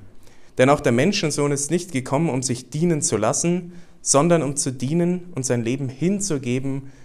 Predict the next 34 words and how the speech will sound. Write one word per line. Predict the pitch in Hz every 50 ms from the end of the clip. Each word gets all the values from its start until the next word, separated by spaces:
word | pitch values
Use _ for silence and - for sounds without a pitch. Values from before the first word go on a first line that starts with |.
| - - -
als | - 113 113 - -
Lösegeld | 117 127 131 127 127 - 110 104 107 104
für | - - 113
viele.“ | - - 104 98 95 92 92 - - - - - - - - - - - - - - - - - - _ - - -
Also | 123 117 123
Jesus | 120 135 165 180 190 175 -
ist | - - - -
gekommen, | 127 117 - - 127 139 165 175 180 185 190 185 - - - - - - - - - - - -
nicht | - 156 160 - 135
um | 143 147
sich | 127 - 175 175 - -
dienen | - 160 175 180 175 170
zu | - - 120
lassen, | 113 120 147 160 - 196 202 233 247 240 - - - - - - - - - -
obwohl | 127 127 135 131 123
er | 92
einen | 110 120 120
Grund | - 127 147 165 170
dazu | 180 - - 165 151
hätte, | 156 175 170 190 185 151
weil | 131 120 123
er | 123 120 113
Gott | 117 127 147 -
und | - 160 175 143
Mensch | 135 120 135 170 165 - -
war, | 107 104 123 156 202 - - - - - - - - - - - - - - - -
sondern | - - 139 135 139 - -
um | 127 123
zu | 127 - 120
dienen | 113 - - 143 156 185 190 196 202 196
und | 147 131
sein | - 135 113 113
Leben | 127 143 143 139
hinzugeben. | 127 160 170 165 - - 120 110 110 98 - 101 98